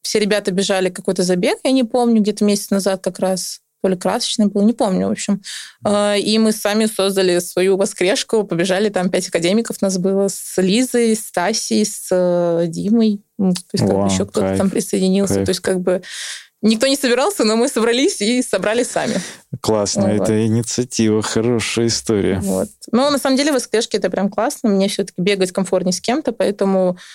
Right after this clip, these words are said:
Speaker 1: десятка, тем более, ну, такое, как бы, бежишь, разговариваешь, общаешься. В принципе, все проходит быстро, прекрасно, а потом еще и завтракаешь.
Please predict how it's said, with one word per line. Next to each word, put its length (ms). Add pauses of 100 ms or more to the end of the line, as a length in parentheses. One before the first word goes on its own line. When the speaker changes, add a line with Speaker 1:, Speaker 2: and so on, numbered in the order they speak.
(400)
Speaker 1:
десятка, 600
тем 180
более, 200
ну, 100
такое, 460
как 160
бы, 480
бежишь, 480
разговариваешь, 720
общаешься. 680
В 20
принципе, 340
все 140
проходит 340
быстро, 320
прекрасно, 400
а 40
потом 180
еще 120
и 40
завтракаешь. 600